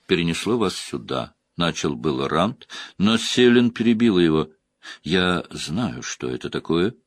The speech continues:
решительно заявила она, — «но не знаю, как им пользоваться. Вы должны сделать то,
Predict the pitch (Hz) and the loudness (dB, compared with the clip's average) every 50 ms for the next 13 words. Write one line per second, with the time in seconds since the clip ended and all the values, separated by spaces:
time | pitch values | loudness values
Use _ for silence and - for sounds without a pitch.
0 | _ - 101 98 - - 104 98 - 101 104 95 107 101 101 104 104 101 104 104 | _ -10 -8 -6 -2 -4 -4 -4 -4 -6 -4 -2 0 0 0 0 0 -2 -2 -2
1 | 113 117 117 - _ _ - - - - - - 98 107 113 113 113 113 107 - | -2 -4 -6 -6 _ _ -20 -20 -20 -10 -2 0 4 6 8 8 8 8 6 4
2 | - 98 98 98 107 117 123 131 135 123 - - 107 107 - - 120 117 - - | 2 2 4 4 4 4 4 2 2 0 0 0 0 0 2 2 0 0 2 2
3 | 160 139 98 82 85 76 71 - - - - _ _ _ _ _ _ _ _ _ | 0 0 2 0 -2 -2 -2 -4 -6 -10 -10 _ _ _ _ _ _ _ _ _
4 | _ - - 73 - 127 160 147 110 82 - 73 67 - - 73 73 80 - - | _ -18 -10 -2 2 4 4 4 4 2 0 -4 -4 -4 -4 -4 -4 -4 -4 -4
5 | - 80 82 76 71 71 - _ - - 151 147 - | -4 -2 -2 -2 -2 -6 -8 _ 2 4 4 4 4